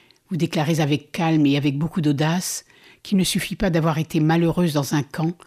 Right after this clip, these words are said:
pour mériter d'être décorée. La clé de votre popularité,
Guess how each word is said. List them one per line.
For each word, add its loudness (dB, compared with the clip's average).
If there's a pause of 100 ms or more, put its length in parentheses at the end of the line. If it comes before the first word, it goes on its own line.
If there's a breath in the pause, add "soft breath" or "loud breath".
(220 loud breath)
pour -6
mériter -2
d'être -4
décorée. -6 (840 loud breath)
La 0
clé 0
de 2
votre -2
popularité, -2